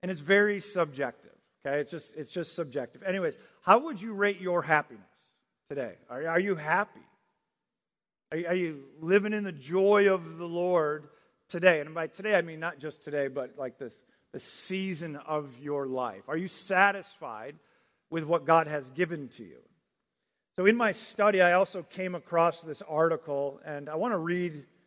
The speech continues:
read it to you. It's not that lengthy, but, uh, it's titled, "No Satisfaction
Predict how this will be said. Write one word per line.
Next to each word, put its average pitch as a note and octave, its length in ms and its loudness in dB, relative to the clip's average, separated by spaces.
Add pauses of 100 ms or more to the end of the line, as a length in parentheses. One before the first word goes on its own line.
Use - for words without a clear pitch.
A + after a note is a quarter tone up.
(140)
read E3+ 180 -2
it D3+ 180 -8
to C#3+ 80 -10
you. C3+ 60 -4
It's C#3 120 -12 (240)
not A#3+ 260 -10
that D3+ 320 0
lengthy, D3+ 540 -6
but, C#3+ 340 -2
uh, C#3 260 -6
it's - 180 -12
titled, F3 520 2 (500)
"No G3 300 6
Satisfaction F#3 1080 -2